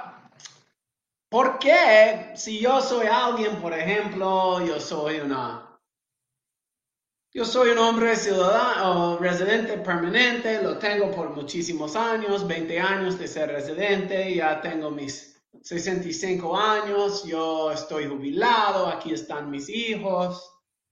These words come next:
visito a mi querido El Salvador cuando quiero, con mi residencia.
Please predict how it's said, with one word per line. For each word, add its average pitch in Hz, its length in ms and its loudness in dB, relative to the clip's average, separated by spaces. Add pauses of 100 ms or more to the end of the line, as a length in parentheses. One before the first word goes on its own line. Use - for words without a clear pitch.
(420)
visito 190 680 0
a 175 160 4
mi 170 160 -2
querido 175 480 0
El - 60 -6
Salvador 175 580 0
cuando 151 300 -6
quiero, 208 680 4
con 170 140 -8
mi 156 120 -6
residencia. 190 960 -4